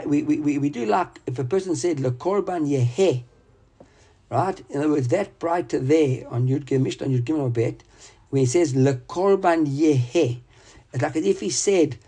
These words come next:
when he said, "Le Korban Lo Uchalach," it's as if he said, "Le Korban Yeheh," right? Le, the, it'll be like a Korban,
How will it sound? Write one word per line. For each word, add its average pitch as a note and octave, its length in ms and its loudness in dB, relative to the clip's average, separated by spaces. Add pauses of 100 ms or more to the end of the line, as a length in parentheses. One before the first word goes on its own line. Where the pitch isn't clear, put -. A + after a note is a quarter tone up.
(220)
when C#3 140 -2
he D3 80 2
said, E3 420 2
"Le C#3 300 4 (120)
Korban D#3+ 680 2
Lo D3+ 260 4
Uchalach," D#3+ 640 -2 (400)
it's - 140 -12
as - 60 -4
if A3+ 120 -6
he A3+ 80 -4
said, G3 380 2
"Le D#3+ 160 0
Korban G#3 720 0
Yeheh," D#3 720 4 (880)
right? C3 400 -2 (100)
Le, C#3 220 0
the, C3 280 -4
it'll C3+ 200 -2
be B2+ 140 0
like F#3+ 160 0
a C3 80 -2
Korban, D#3 720 2